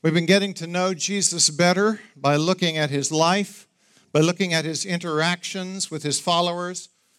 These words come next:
and with the religious and the political leaders of that time period, and by hearing his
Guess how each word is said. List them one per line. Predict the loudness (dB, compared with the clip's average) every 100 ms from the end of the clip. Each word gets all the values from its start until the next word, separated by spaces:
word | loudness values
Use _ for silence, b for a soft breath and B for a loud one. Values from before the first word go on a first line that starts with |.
| _
and | -6 -6
with | -2
the | 0
religious | 0 0 -2 -4 -6 -6 -8
and | -10 -8
the |
political | -2 0 0 -4 -4
leaders | -4 -4 -4
of | -2
that | -2 -2
time | -6 -8 -8
period, | -8 -4 -2 -2
and | -4 -2
by | -2
hearing | -2 -2 -2 -2 -6
his | -4 -2 0 -2